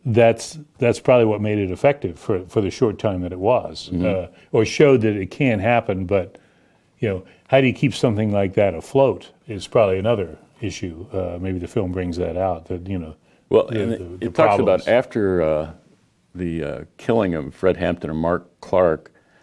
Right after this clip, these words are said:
Speaker 2: uh, the coalition didn't immediately disband, but several of the, uh, prominent activists, literally, there were rewards out for their arrests, so they had to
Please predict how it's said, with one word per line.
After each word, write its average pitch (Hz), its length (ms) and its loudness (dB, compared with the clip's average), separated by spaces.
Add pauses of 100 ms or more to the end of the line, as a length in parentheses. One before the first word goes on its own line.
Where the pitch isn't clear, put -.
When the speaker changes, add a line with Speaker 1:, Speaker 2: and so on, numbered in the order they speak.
(260)
Speaker 2:
uh, 80 380 0 (800)
the - 100 -6
coalition 117 520 2
didn't 101 220 2
immediately 92 440 2
disband, 78 640 -4
but 78 300 -6
several 107 500 4
of 78 140 0
the, 76 260 -2
uh, - 160 -4 (160)
prominent 87 460 0
activists, 73 680 -2 (600)
literally, 90 560 6
there 85 160 2
were 82 160 0
rewards 85 560 4
out 80 200 2
for 82 120 -4
their 76 140 0
arrests, 85 420 2
so 80 140 -4
they 85 160 0
had 78 160 -2
to 78 240 -4